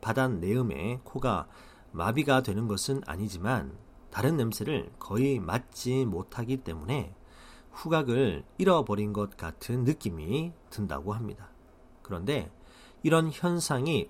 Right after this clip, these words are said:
언제 치유되고 회복되는가 하면 배가 육지에 다다르고 땅에 처음 발을 내딛는 순간이라고 합니다. 마비가 된 것 같은 후각에 그동안 느끼지 못했던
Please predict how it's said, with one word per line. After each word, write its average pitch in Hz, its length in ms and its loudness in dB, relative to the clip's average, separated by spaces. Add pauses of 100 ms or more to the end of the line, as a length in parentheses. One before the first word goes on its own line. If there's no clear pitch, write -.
언제 147 560 0
치유되고 143 920 0
회복되는가 113 840 2
하면 110 480 -2 (480)
배가 98 560 0
육지에 131 800 2
다다르고 104 720 -2 (340)
땅에 160 380 4 (300)
처음 120 680 0
발을 98 460 0
내딛는 127 480 2
순간이라고 110 1160 -2
합니다. 98 320 -8 (1040)
마비가 139 600 8
된 117 200 2
것 123 180 4
같은 123 460 -2
후각에 131 800 0 (200)
그동안 123 520 4
느끼지 156 480 2
못했던 135 760 2